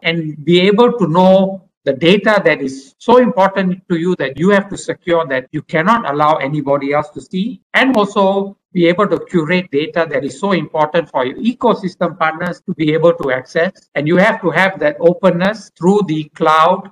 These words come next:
and, of course, surround that with the right security that you need. And you have to leverage all the technologies that I talked about,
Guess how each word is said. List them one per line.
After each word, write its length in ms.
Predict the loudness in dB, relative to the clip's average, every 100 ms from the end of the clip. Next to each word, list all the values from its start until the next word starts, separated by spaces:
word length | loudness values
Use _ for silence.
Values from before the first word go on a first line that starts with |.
| _
and, 260 | 2 2 0
of 220 | -4 0
course, 440 | 2 2 0 -10 -6
surround 500 | -2 2 4 4 2
that 220 | 0 0
with 120 | -2
the 120 | -2 -2
right 320 | -2 -4 -6
security 760 | -14 -8 -2 2 2 0 -10 -10 -8
that 200 | -8 -6
you 80 | -6
need. 220 | -6 -10 -2
And 140 | 2 4
you 60 |
have 160 | 4 4
to 60 |
leverage 500 | 4 4 4 2 0
all 260 | 0 2 4
the 100 | 2
technologies 680 | 0 -2 -4 -6 -6 -12 -10
that 140 | -8 -8
I 80 | -10
talked 280 | -12 -12
about, 240 | -16 -20